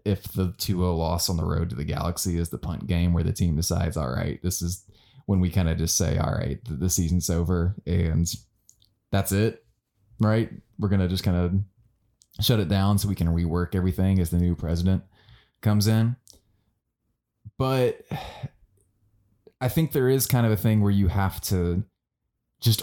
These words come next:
all out go for it at this point. And this is how Galaxy Brains last night has made me, i-, is that I'm kinda looking at the way this team sets up and the way this team's been successful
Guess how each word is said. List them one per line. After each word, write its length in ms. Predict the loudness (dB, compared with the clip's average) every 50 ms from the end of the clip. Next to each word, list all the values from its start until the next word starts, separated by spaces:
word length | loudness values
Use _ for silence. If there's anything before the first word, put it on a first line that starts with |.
| -2
all 220 | -2 0 2 2 2
out 240 | 2 0 -2 -2 -4
go 160 | -2 -2 -2
for 320 | -2 -4 -8 -8 -8 -8
it 120 | -10 -12 _ _ _ _ _ _ _ _ _ -4
at 160 | -2 0 0
this 160 | 0 -2 -2
point. 680 | -4 -4 -4 -4 -2 -2 -4 -4 -2 0 -2 -2 -2 -10 -18 _ -20 -20 -20 _ _
And 200 | 0 2 4 4
this 160 | 4 4 4 2
is 140 | 2 2
how 140 | 2 2 2
Galaxy 420 | 2 2 0 0 0 0 -2 -2 0
Brains 540 | 0 0 2 2 2 0 0 -2 -6 -10 -10 -4
last 300 | -2 -2 -2 0 0 0
night 260 | 0 0 -2 -4 -4 _
has 140 | 0 2 2
made 200 | 2 2 2 2
me, 240 | 2 0 0 0 -2 -4 -2
i-, 40 | 0
is 400 | 0 0 0 0 0 0 0 2
that 180 | 2 2 2
I'm 120 | 2 0 0
kinda 280 | 0 0 0 0 0
looking 460 | 2 2 2 0 0 0 0 0 0 0
at 320 | 0 0 -2 -2 -2 -2
the 80 | -2 -2
way 260 | 0 0 0 0 2
this 200 | 2 0 -2 -2
team 260 | 0 0 2 2 2
sets 260 | 0 0 -4 -2 -2 -2
up 220 | -2 -2 0 0
and 80 | 0 0
the 40 | 0
way 200 | 0 0 -2 0
this 160 | -2 -4 -2
team's 220 | 0 0 0 0
been 120 | -2 -4 -4
successful 640 | -4 -4 -4 -2 -2 -2 -2 -2 -2 -2 -4 -6